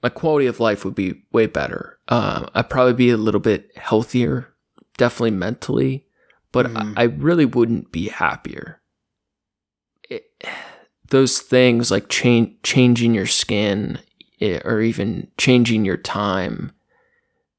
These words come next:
Speaker 1: it, it, it really doesn't change that much, which, which
Speaker 2: Can,
Speaker 1: it
Speaker 2: I can
Speaker 1: plays
Speaker 2: imagine
Speaker 1: into
Speaker 2: that it's a, a temporary,
Speaker 1: Yeah, yeah.
Speaker 2: you know, a fleeting thing of, of happiness that
Speaker 1: I think overall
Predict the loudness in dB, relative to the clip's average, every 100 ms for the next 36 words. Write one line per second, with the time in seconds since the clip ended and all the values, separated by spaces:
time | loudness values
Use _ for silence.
0 | _ _ _ _ _ _ _ _ _ -6
1 | 0 0 0 -6 _ -12 -10 -10 -12 -8
2 | 0 2 4 2 -4 -6 -4 -4 -4 -6
3 | -8 -6 -6 -6 -8 -10 -4 -4 -2 0
4 | 0 0 0 -2 0 2 2 2 2 0
5 | 0 0 0 -2 -4 -6 -6 -2 -2 0
6 | 0 2 2 0 -4 -8 -14 -20 -8 0
7 | 0 0 -10 -16 -16 -16 -2 0 2 -2
8 | -6 -10 -8 -8 -2 2 4 4 2 0
9 | 2 2 0 -4 -6 -6 -2 -2 -4 -6
10 | -8 -10 -10 -10 -10 _ _ _ _ _
11 | _ _ _ _ -20 -4 -2 2 0 -2
12 | -4 0 0 2 2 4 2 0 -6